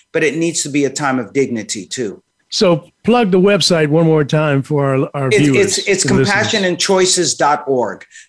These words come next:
Speaker 1: Go there and you'll find so much about kits to help you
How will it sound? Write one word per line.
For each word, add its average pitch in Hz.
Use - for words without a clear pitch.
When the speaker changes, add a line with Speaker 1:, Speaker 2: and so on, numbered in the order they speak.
Speaker 1:
Go 202
there 196
and 180
you'll 185
find 165
so -
much 175
about 151
kits 185
to 151
help 165
you 160